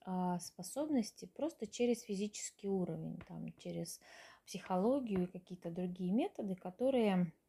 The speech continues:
именно на земном уровне к тонкому плану не имеют никакого отношения.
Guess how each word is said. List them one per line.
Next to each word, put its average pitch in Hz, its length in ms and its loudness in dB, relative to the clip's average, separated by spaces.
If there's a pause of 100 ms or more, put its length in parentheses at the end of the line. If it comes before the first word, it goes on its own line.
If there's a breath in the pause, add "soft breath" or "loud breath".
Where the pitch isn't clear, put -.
(540)
именно 196 580 4
на 214 260 4
земном 202 460 6
уровне 240 400 6
к - 80 -6
тонкому 190 440 0
плану 247 300 4
не 190 200 8
имеют 202 260 4
никакого 185 480 -4
отношения. 180 760 -4